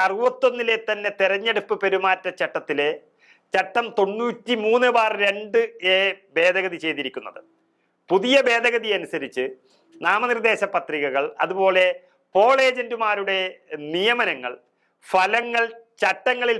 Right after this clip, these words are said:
പരാമർശിച്ചിരിക്കുന്ന തെരഞ്ഞെടുപ്പ് അക്കൗണ്ട് സ്റ്റേറ്റ്മെന്റുകൾ തുടങ്ങിയ രേഖകൾ മാത്രമാണ് ഇനി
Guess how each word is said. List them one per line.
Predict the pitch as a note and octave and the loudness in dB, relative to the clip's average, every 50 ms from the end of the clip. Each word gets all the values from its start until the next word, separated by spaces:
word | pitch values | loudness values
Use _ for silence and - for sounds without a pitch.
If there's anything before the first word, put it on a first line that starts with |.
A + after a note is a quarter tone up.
| A3+ | -2
പരാമർശിച്ചിരിക്കുന്ന | G#3 G3 G#3 G#3 G#3+ A3 A#3 A3+ - G#3 - - G#3+ G#3 G#3 - G3 F#3 F#3+ G3 G3 F#3+ G3 - | -2 0 0 0 0 -2 -6 -10 -10 -16 -12 -8 -8 -8 -4 -4 -4 0 2 2 0 0 2 2
തെരഞ്ഞെടുപ്പ് | F#3 F#3 F#3+ F#3+ G#3 G#3+ G3+ G3+ G3+ G#3 G#3 G3+ G3+ G3+ G3+ G3+ - - _ _ - F3+ F#3 | 2 2 2 0 -2 -2 -2 -2 -4 0 0 0 0 -2 -4 -10 -18 -20 _ _ 0 0 0
അക്കൗണ്ട് | F3+ - - A#3+ B3+ B3 - | 0 0 2 2 2 2 -4
സ്റ്റേറ്റ്മെന്റുകൾ | - - G#3 G3 G3 - - F#3+ F#3+ F3+ F3+ F3 F3 F#3 F3+ - F3 | -4 -2 -2 -2 -2 -4 -4 -4 -4 -2 -2 0 0 0 0 0 -4
തുടങ്ങിയ | E3+ E3+ F3 E3+ F3 F3 F3 F3 E3 | -2 -2 -2 -2 -2 0 0 2 4
രേഖകൾ | E3+ F3 F3 F3+ F#3+ F3 F3+ F3 E3 E3 E3 | 4 2 2 2 0 -2 -2 -2 0 0 0
മാത്രമാണ് | F3 F#3 - A#3+ A#3+ G#3+ F#3+ E3+ E3 D#3+ D#3+ D#3 | 0 2 0 0 0 0 0 0 0 -2 -2 -4
ഇനി | D3+ D3+ | -4 -6